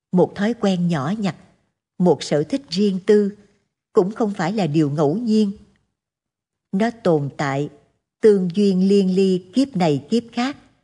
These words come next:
len sâu ẩn kín trong dòng nghiệp. Vô hình mà tích cực tác động, thân hành, khẩu hành, ý hành, rất vi tế, rất cụ thể.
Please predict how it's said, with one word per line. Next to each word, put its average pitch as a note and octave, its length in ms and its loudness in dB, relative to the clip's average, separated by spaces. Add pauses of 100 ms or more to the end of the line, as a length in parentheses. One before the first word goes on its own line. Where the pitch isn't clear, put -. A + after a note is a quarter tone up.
(400)
len F#3+ 320 2
sâu F#3+ 340 -2
ẩn D3+ 400 -2
kín A#3+ 300 0
trong F3+ 220 0
dòng D3+ 240 -4
nghiệp. D3+ 180 -2 (1200)
Vô A3 320 2
hình D#3+ 320 -2
mà D3+ 100 0
tích - 340 -6
cực F3 240 0
tác C4 220 -6
động, C#3+ 320 -2 (300)
thân G3 300 0
hành, D#3 340 -4 (320)
khẩu D#3+ 300 0
hành, D#3 360 -6 (200)
ý A#3+ 280 0
hành, E3 300 -6 (460)
rất C4 240 -2
vi F#3 300 0 (100)
tế, A3+ 320 -2
rất C#4 340 -6
cụ D3+ 260 0
thể. F3 420 -4